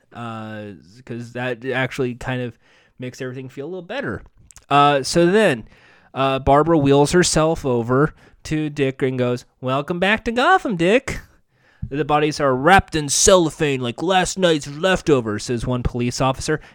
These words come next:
"Not now. We're gonna be do this." Dick wonders why Jason went on his own. Barbara is talking about how it's just his impulsive nature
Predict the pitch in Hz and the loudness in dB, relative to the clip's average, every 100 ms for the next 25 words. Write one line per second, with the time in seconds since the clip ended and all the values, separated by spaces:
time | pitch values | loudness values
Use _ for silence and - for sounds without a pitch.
0 | _ 262 302 311 156 160 165 170 165 165 | _ -2 -2 -2 -6 -6 -2 0 2 2
1 | 185 277 285 220 185 175 160 160 170 165 | 0 -2 -4 -2 -2 -2 -2 -2 -2 -2
2 | 160 147 - - _ _ _ _ _ - | -2 -2 -4 -10 _ _ _ _ _ 2
3 | 226 226 190 185 180 170 160 143 123 147 | 2 2 0 0 0 -2 -2 -2 -2 -2
4 | 156 - 165 135 143 127 139 127 139 131 | -2 -4 -6 -4 -4 -2 -2 0 -2 -2
5 | 147 175 135 92 82 - - - - - | 0 2 2 -2 -12 -20 -20 -20 -14 -2
6 | 131 180 170 170 160 170 147 - 156 151 | 0 2 2 0 2 0 0 -2 -6 -2
7 | 147 - 143 131 - 139 147 131 127 135 | -2 0 0 0 0 0 0 -4 -2 -2
8 | 135 143 131 180 208 - 110 | -2 -6 -8 -8 -8 -8 -10